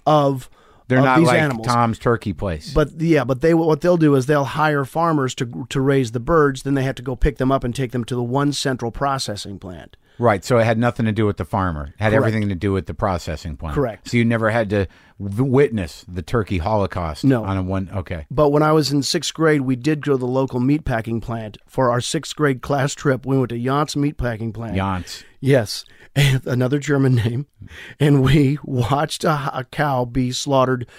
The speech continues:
Speaker 1: from, uh, from its entry into the squeeze chute, it being shot, pulled up, s-, uh, slow, uh,
Speaker 2: How
Speaker 1: throat slit, and then the whole process of that cow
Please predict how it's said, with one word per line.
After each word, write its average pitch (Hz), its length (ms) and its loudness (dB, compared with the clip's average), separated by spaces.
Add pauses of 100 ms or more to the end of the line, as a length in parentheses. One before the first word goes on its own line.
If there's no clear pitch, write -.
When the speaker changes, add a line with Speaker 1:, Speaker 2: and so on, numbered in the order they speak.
(240)
Speaker 1:
from, 135 380 2
uh, 120 460 -2 (440)
from 135 280 0
its 127 160 -2
entry 156 340 0
into 143 140 -2
the 127 220 -2
squeeze 170 340 -2
chute, 190 380 -6 (580)
it 139 160 -4
being 139 200 0
shot, 175 440 -2 (140)
pulled 156 260 2
up, 147 260 0 (560)
s-, - 220 -14
uh, 139 280 2 (100)
slow, 170 400 0
uh, 143 220 -2
Speaker 2:
How 123 80 0
Speaker 1:
throat 180 340 2
slit, 156 460 0 (300)
and 147 240 2
then 139 320 4
the 135 180 -2
whole 151 180 0
process 143 540 0
of 123 120 -4
that 135 220 -2
cow 117 460 -2